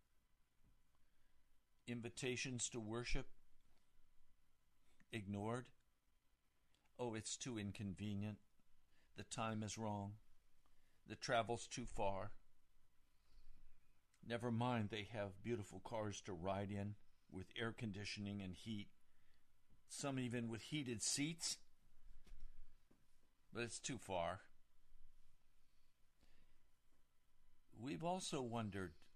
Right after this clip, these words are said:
"Lord, has all this been in vain?" And then we come up to faith and say, "No,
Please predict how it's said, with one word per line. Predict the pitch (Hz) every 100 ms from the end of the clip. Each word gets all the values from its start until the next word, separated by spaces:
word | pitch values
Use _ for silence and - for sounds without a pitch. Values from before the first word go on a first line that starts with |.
| -
"Lord, | 110 135 127 82 - - - - - - - - - - - - - - - -
has | 127 117
all | 151
this | 139 151
been | - 143
in | 147 117
vain?" | 92 113 156 180 - - - - - - - - - - - - - - - - - - - - - - - - - - - - - - - - - - - - - - -
And | - 110
then | 120 117
we | 127
come | - 117
up | 113 -
to | -
faith | - 104 90 - - - - - - - - - - _ - - - - -
and | 98
say, | - 104
"No, | 85 90 87